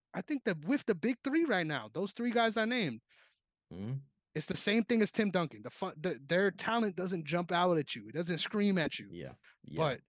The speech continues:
Speaker 1: the way they perform and the way they make their matchups work for them, and they're not
Speaker 2: Mm-hmm.
Speaker 1: forcing things, beautiful basketball to watch. So can't, can't be more proud and looking forward to the next game.
Speaker 2: Uh,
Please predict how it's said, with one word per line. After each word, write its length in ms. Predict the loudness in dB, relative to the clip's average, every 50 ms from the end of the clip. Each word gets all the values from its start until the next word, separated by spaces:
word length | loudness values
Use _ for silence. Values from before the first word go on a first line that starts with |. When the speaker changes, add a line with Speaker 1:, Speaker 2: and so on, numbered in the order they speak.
| _ _ _ _ _
Speaker 1:
the 80 | -6 -4
way 280 | -2 2 2 4 4
they 180 | 4 4 4 4
perform 680 | 2 0 -2 -2 -2 -2 -2 0 0 0 0 -2 -4 -8 -8
and 160 | -8 -6 -6
the 60 | -6 -4
way 280 | -2 0 2 2 2
they 340 | 2 2 0 -2 -2 -4 -8 _ _ _ _ _ _ _ _ -8
make 360 | -4 -2 0 0 0 -2 -2
their 140 | 0 0 0
matchups 540 | 2 2 2 0 0 0 -2 -4 -4 -6 -10 -10 -4
work 240 | -4 -4 -4 -4
for 140 | -6 -10 -10
them, 480 | -8 -6 -2 -2 0 0 0 -2 -2 -4 _ _ _ -8
and 140 | -6 -4 0
they're 100 | 0 0
not 240 | 2 0 -2 -2
Speaker 2:
Mm-hmm. 140 | -4 -6 -6
Speaker 1:
forcing 400 | -4 -2 -2 -2 0 0 -2 -2 0 -2
things, 420 | -2 0 0 0 -2 -4 -6 -12 _ _ -20 -20 _ _ _ _ _ _ _ _ _ _ _ _ _ _ _ _ _ _ _ _ -2
beautiful 400 | 4 6 8 8 6 6 4 2
basketball 500 | 2 2 2 0 -2 -4 -8 -6 -6 -6
to 100 | -6 -6
watch. 380 | -6 -6 -6 -6 -6 -8 -8 -6
So 320 | -4 -4 -4 -6 -8 -12 -18 _ _ _ _ _ _ _ _ _ _ _ _ -2
can't, 300 | 0 2 2 2 0 -4 -2
can't 260 | 2 2 4 4 4
be 100 | 4 4
more 240 | 4 6 6 4 2
proud 560 | 2 0 0 2 4 4 4 4 4 2 -2 -6
and 140 | -6 -4 -2
looking 240 | -2 -2 -2 -4 -6
forward 260 | -2 -2 -2 -2 -2
to 60 | -4 -6
the 80 | -8
next 220 | -8 -8 -10 -12 -14
game. 180 | -16 -16 -16 -18 _ _ _ _ _ _ _ _ _ _ _ _ _ _ _ _ _ _ _ _ -12
Speaker 2:
Uh, 60 | -12